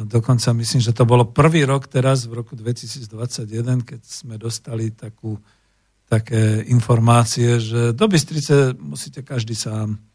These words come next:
Nemáme na autobus, nemáme ani zaplatený autobus. Takže tak. A nakoniec však viete, že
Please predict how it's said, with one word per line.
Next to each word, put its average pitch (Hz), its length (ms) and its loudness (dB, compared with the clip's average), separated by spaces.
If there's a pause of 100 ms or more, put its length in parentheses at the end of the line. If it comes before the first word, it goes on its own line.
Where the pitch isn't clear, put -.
(300)
Nemáme 123 400 4
na 120 80 2
autobus, 117 720 -2
nemáme 127 480 2
ani 110 160 -6
zaplatený 131 560 0
autobus. 110 640 -12 (480)
Takže 123 320 4
tak. 123 240 0
A 185 80 4
nakoniec 156 400 2
však - 160 -8 (480)
viete, 117 320 -12
že 107 240 -18